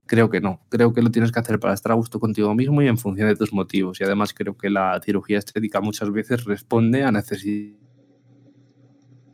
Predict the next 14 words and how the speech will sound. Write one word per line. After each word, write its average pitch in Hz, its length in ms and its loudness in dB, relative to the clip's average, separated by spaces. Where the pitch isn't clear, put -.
creadas 117 540 0
que - 100 0
te 104 100 0
meten 107 180 2
la 107 80 0
ceja 104 440 -4
y - 20 0
ceja 120 340 0
porque 113 260 0
te - 60 -4
hacen 101 220 -2
creer 101 280 0
que 101 120 -6
si - 60 -14